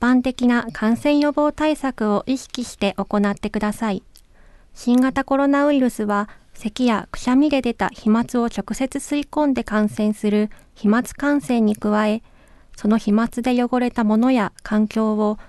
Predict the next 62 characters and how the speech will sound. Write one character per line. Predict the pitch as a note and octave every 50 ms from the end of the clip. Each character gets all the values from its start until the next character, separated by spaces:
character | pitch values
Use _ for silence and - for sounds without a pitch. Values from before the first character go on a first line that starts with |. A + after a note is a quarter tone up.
| - -
触 | - - G#3 G#3 A#3
っ | B3 - -
た | - C4+
手 | - - E4
を | D#4+ C#4+
介 | C#4 - C4 B3 A#3+ A#3
し | - -
て | - C#4 - - -
感 | - - - G3+ G#3
染 | - - G#3 G3+ G3+
す | G#3 - G#3
る | G3+ G#3 G3 G#3 - - - - - - _
接 | - - - G3+
触 | - - - B3 - C#4
感 | - - D4+ D#4 D#4 A#3+
染 | - C4 B3
も | A3 G#3+ G3+ F#3+ - -
す | - - A#3
る | A3+ B3
と | A#3 - A3 -
言 | - G3+
わ | G3 G#3
れ | G#3+ A3+ A3+
て | - - B3
い | B3 B3
ま | B3+ C4+
す | B3 - A#3
の | A3 G#3+ G#3
で、 | G#3 G#3 G#3+ G#3+ - - - - - - - - - _ - - -
手 | - A#3 A#3+
洗 | A#3+ A#3 A3+ G#3+
い | G3+ G3 F#3+
や | F#3 F#3 E3 - - -
手 | -
指 | G#3 - A#3+ A#3
消 | - - C4+ C4 B3
毒 | - G#3 - G3+ F#3
が | - F3+ - - _ -
と | - -
て | G#3 - A#3 B3
も | B3+ C4+ C#4 -
重 | A#3+ - A#3 A#3+ A#3+
要 | A3+ A#3 A#3 A#3 A3+
で | A3+ A#3 A#3+
す。 | - - - - - - - - - - _ - - - _ - - - - - - - -
手 | - A#3
洗 | B3 C4 C4 B3+ B3
い | A#3 G#3+
は | F#3+ F#3+ F#3 F#3 - - - - -
外 | - F#3+ G3 G#3+
出 | G#3+ - C4 - - C4
後 | - C#4 C4+
だ | B3 B3
け | A#3+ - D4
で | C4 C4
な | A#3+ A#3+ A#3
く、 | - - G3 G3 - - - - - - -
可 | - - G3+
能 | G#3+ A3+ A#3+ A#3+
な | B3 B3
限 | B3 C4 C4 B3+ A#3
り | G#3+ G3+ G3 -